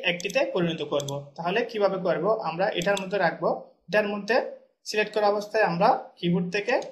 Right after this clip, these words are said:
control ই প্রেস করব। দেখেন বন্ধুরা, আমাদের দুটি layer একটি লেয়ারে পরিণত হলো। এখন বন্ধুরা, আমরা এই লেয়ারকে আরো একটি copy করব। আমরা copy করার জন্য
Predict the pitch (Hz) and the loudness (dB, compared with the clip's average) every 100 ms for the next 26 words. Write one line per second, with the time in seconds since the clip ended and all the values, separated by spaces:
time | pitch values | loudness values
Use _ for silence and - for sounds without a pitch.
0 | - 175 170 185 302 - - - 220 302 | -4 -2 0 2 2 0 -6 -6 -4 -2
1 | 185 170 - 143 139 139 _ - 180 214 | 0 0 -2 -8 -8 -14 _ -4 -2 -2
2 | 202 170 160 190 175 151 156 156 151 - | -2 -2 0 0 0 -8 -10 -12 -14 -10
3 | 190 214 - 170 - 185 208 233 185 165 | 2 2 2 -4 -4 0 0 0 -4 -6
4 | 160 143 143 226 - _ _ _ _ _ | -8 -10 -12 -14 -16 _ _ _ _ _
5 | _ _ _ _ _ - 523 - _ _ | _ _ _ _ _ -18 -18 -18 _ _
6 | _ _ _ _ _ _ _ _ _ _ | _ _ _ _ _ _ _ _ _ _
7 | _ _ 196 190 233 233 196 202 208 175 | _ _ -2 -2 0 0 2 4 4 2
8 | 180 185 214 202 202 196 254 262 175 185 | 0 2 2 4 4 2 -2 0 0 0
9 | 180 277 - - _ - 180 190 175 170 | -4 -6 -8 -12 _ -4 -4 -2 2 2
10 | 139 143 - 165 170 202 185 196 202 196 | 0 -8 -8 -4 0 0 2 2 2 2
11 | 196 196 | 0 -2